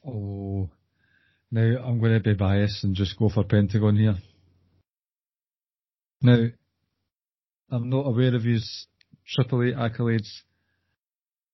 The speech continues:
Hit and miss in A E W, but by God, was he, he was a big deal in Lucha Underground. So, I'm going for Pentagon.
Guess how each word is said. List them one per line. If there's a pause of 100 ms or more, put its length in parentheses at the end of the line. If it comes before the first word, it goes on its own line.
(300)
Hit
and
miss
in
A
E
W, (320)
but
by
God, (280)
was
he, (800)
he
was
a
big
deal
in
Lucha
Underground. (600)
So, (1080)
I'm
going
for (640)
Pentagon.